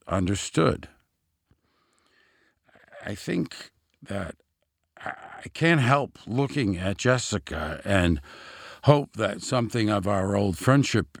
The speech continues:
in me could emerge, but I'm sure, like me, they have lawyers who say to them, "Be careful of what you say." I read, you know, those letters where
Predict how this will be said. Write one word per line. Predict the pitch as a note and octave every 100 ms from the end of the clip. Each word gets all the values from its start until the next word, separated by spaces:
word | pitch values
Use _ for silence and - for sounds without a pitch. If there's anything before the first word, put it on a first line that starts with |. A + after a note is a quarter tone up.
| -
in | G2+ F#2
me | F#2 F2 D2+
could | - F2
emerge, | E2 F#2 F2+ G2 A#2 - -
but | - D2+ D2 -
I'm | - D2+ D2 C#2+
sure, | - - G2+ A2+
like | F#2+ D2 -
me, | F2 F2+ F2+ F#2 - - - - - -
they | G2 F2
have | D#2 -
lawyers | C#2+ D2 F2 D#2+
who | -
say | C2+ - B1 C2+
to | D#2+
them, | E2+ E2+ F2
"Be | -
careful | C2 - C#2+ - C2 C2
of | C2 B1+
what | C2
you | -
say." | - - C2 C2 E2+ - - - - _ _ _ _ - _ _ _ _ _
I | - A2
read, | A2+ D3 C#3+ G2+
you | F#2+ E2 G2+ G#2+
know, | G#2 F#2
those | D#2+ F2 F2
letters | G2 F#2+ E2+ D#2 -
where | D#2+ E2 D2